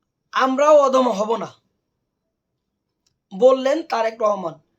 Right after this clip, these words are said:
আজ নীলফামারী ভিডিও কনফারেন্সের মাধ্যমে তিনি এ কথা বলেন। বিএনপির ভারপ্রাপ্ত চেয়ারম্যান তারেক রহমান সাহেব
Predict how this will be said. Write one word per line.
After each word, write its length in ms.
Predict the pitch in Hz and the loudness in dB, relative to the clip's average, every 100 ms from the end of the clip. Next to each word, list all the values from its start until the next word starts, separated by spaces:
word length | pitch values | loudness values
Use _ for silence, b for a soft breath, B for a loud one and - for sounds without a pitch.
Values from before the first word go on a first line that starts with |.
| _ _ _ _ - | _ _ _ _ -10
আজ 420 | 190 226 277 277 - _ _ | -4 0 0 0 -12 _ _
নীলফামারী 1000 | 220 233 269 285 269 285 302 294 269 294 _ _ _ _ _ _ _ _ 190 | -12 -8 -6 -6 -2 0 2 0 -4 -10 _ _ _ _ _ _ _ _ -10
ভিডিও 560 | 226 208 269 294 311 | -8 -6 0 4 4
কনফারেন্সের 680 | 302 254 247 240 254 254 294 330 330 _ | 2 -6 -6 -4 -6 -2 -4 -4 -16 _
মাধ্যমে 680 | 233 226 233 285 302 233 254 - _ _ _ _ _ _ _ _ _ _ _ _ - | -6 -4 -2 0 0 0 -4 -12 _ _ _ _ _ _ _ _ _ _ _ _ -10
তিনি 300 | 269 277 302 | -4 -2 2
এ 80 | 254 | 2
কথা 220 | 247 240 220 | 2 -2 -2
বলেন। 300 | 196 165 135 _ _ _ _ - | -4 -8 -14 _ _ _ _ -20
বিএনপির 800 | 175 254 294 302 262 330 349 320 | -12 -4 -2 -2 -4 -4 -4 -4
ভারপ্রাপ্ত 760 | 208 226 269 320 311 311 302 302 | -4 -2 0 0 -2 -2 -2 -2
চেয়ারম্যান 600 | - 254 254 247 247 311 _ _ | 0 -2 -2 -4 -8 -10 _ _
তারেক 380 | - 226 285 285 | -2 0 0 2
রহমান 380 | 302 320 302 311 | 2 2 0 -4
সাহেব 300 | 277 254 | -2 0